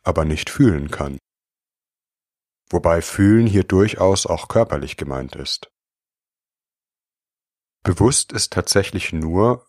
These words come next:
was sowohl gedacht als auch gefühlt werden kann. Der junge Mann unseres Beispiels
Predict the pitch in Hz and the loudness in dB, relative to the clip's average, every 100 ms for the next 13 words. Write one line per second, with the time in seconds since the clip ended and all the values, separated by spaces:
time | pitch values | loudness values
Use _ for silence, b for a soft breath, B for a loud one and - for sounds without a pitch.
0 | _ 87 92 - 101 87 117 139 98 - | _ -4 -4 -2 -2 2 4 4 0 0
1 | 90 - - - _ - 95 - 87 - | -2 -2 -14 -20 _ -4 -4 -2 -4 -4
2 | 101 - 98 - 69 62 65 - 65 65 | -6 0 0 0 -2 -2 -6 -8 -8 -10
3 | _ _ _ _ _ _ _ _ _ _ | _ _ _ _ _ _ _ _ _ _
4 | _ _ _ _ _ _ _ _ _ - | _ _ _ _ _ _ _ _ _ -2
5 | 92 104 151 117 104 127 113 98 101 - | 2 4 4 4 4 2 0 0 -2 0
6 | 90 92 - 101 92 - - | 0 0 0 0 0 -2 -4